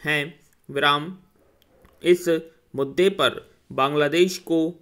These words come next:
भरोसे में लेकर चीन पर त्रिपक्षीय बातचीत का दबाव डाला जा सकता है, फिर भी चीन जल संधियों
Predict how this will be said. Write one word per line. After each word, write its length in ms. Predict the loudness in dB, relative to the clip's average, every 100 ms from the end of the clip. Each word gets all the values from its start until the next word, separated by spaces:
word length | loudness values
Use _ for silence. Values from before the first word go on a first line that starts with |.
| -14
भरोसे 520 | -4 0 2 2 0
में 320 | 0 -2 -4 -10
लेकर 560 | -4 -2 0 0 -2 -4 -18 _ _ -4
चीन 240 | 0 0
पर 260 | 0 0 0 -4 -12 _ _
त्रिपक्षीय 800 | 0 2 0 -6 -4 0 0 0 -6 _ -6
बातचीत 680 | -2 -2 -4 -6 -6 -6
का 200 | -4 -4 -4 -8 _ _
दबाव 460 | -8 0 2 2 0 -4 -14 _
डाला 480 | -2 2 4 2 -2 -6 -16
जा 240 | -6 -2 -2
सकता 720 | -2 -10 -4 -2 0 -2 -8 0
है, 180 | 0 0 -6 _ _ _ _
फिर 160 | -2 0
भी 200 | 0 -2 -4 -14 _ -10
चीन 400 | -2 -2 -2 -6 -14 _ -10
जल 280 | -2 2 2
संधियों 600 | 0 -4 -2 0 0